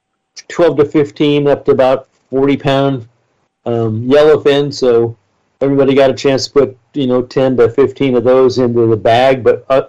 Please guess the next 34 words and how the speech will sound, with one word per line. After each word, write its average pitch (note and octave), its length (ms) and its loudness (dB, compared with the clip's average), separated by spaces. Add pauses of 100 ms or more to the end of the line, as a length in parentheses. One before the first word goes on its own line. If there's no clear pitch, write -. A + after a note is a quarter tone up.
(100)
all D#3 260 0
in C#3+ 80 -2
all, C#3+ 180 0
we D3 140 -2
had C#3 400 -2
a B2+ 180 -2
phenomenally A#2+ 1040 -4 (140)
fun D#3+ 300 2
trip. A#2+ 320 -2
I A#2+ 100 2
think, B2 300 -4
Wendy, C#3 320 -2
you C#3+ 260 -2
are C3 140 2
gonna C3 280 -4
have B2 200 -4
a G#2+ 60 0
blast. C3 680 -2 (760)
Watch C#3 380 0
the, C3 300 0
uh, A#2+ 100 2
guys C#3+ 380 2
that C#3 100 0
are A2+ 60 -6
going C3 260 -4
down C#3 240 0
there. C#3+ 180 2
Take, C#3+ 360 0 (280)
I D#3 120 -2
would G#3 200 2
take F#3+ 260 -2
some E3 380 -6 (460)
pink, - 500 -4 (420)
um, C3 560 -4